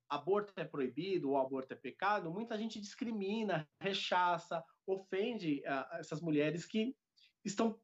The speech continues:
perdidas em alguma situação. Porque a gente tem que lembrar que o, o aborto em si, ele é constrangedor, né? E a gravidez, em algumas situações, também é constrangedora pra mulher.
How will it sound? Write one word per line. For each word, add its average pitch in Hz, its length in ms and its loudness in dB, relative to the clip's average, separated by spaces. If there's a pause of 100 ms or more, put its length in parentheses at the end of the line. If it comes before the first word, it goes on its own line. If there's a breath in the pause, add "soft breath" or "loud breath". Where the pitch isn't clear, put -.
(120)
perdidas 254 600 2
em 185 80 0
alguma 160 220 0
situação. 143 580 -2 (300)
Porque 240 220 -8
a 233 40 4
gente 254 180 2
tem 254 100 -2
que 220 60 4
lembrar 180 400 4
que 226 120 -4
o, 196 220 0
o 185 80 -2
aborto 180 480 2
em 175 100 -6
si, 165 180 -10
ele 254 100 -6
é 285 80 -2
constrangedor, 156 880 -4 (380)
né? 120 140 -18 (360)
E 165 120 2
a 208 80 4
gravidez, 202 840 -2
em 185 100 -4
algumas 202 400 0
situações, 202 520 -2
também 196 360 -2
é 285 60 2
constrangedora 170 720 0
pra 139 180 -2
mulher. 123 460 0